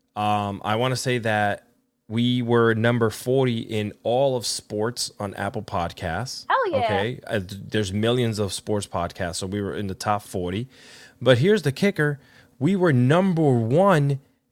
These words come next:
Speaker 1: in all of Apple Podcasts wrestling category.
Speaker 2: Oh, you can never come back here again. Sorry.
Speaker 1: So, you know, I
Speaker 2: <laughs>
Speaker 1: apologize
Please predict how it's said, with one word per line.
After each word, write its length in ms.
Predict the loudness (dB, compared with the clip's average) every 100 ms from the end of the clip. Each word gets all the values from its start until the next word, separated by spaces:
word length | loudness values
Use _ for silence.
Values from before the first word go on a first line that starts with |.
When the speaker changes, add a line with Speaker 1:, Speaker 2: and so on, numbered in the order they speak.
| _
Speaker 1:
in 300 | 2 4 4 0
all 320 | 2 4 4 2
of 100 | 0
Apple 300 | 0 0 -2
Podcasts 760 | -4 -4 -4 0 2 2 2 -4
wrestling 720 | 0 2 0 -4 -6 -6 -12 -18 _ _ _ _ _
category. 500 | -2 2 2 2 0
Speaker 2:
Oh, 40 | -2
you 120 | -4
can 120 | -4
never 240 | -4 -4 -6
come 140 | -4
back 220 | -4 -4
here 160 | -6 -8
again. 340 | -10 -14 -18 -20 _
Sorry. 500 | -10 -4 -4 -4 -10 _ _
Speaker 1:
So, 720 | -6 2 4 6 4 0 -4 _
you 180 | 0 2
know, 320 | 4 4 4
I 180 | 4 6
Speaker 2:
<laughs> 140 | 6 6
Speaker 1:
apologize 840 | 6 8 6 4 2 2 2